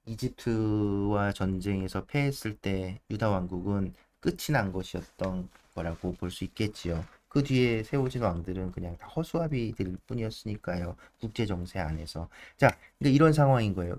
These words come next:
그러니까 유다 왕 요시아가 죽고 나서, 요시아 임금이 죽고 나서 그 개혁을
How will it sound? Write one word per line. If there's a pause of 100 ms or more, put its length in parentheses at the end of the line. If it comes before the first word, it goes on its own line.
그러니까 (340)
유다 (920)
왕
요시아가
죽고
나서,
요시아
임금이
죽고
나서
그
개혁을